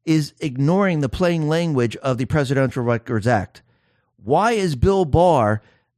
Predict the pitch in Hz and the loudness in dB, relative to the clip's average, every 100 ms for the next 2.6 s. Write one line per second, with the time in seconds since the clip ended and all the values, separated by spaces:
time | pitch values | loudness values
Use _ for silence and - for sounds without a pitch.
0 | - 156 170 - 175 170 - _ - 190 | -4 -4 -4 -4 -4 -4 -12 _ 2 2
1 | 185 160 160 143 - 139 180 - 160 170 | 0 -6 -4 -6 -4 -4 0 -2 -2 -6
2 | - 135 170 135 104 107 | -6 -2 0 2 -2 -4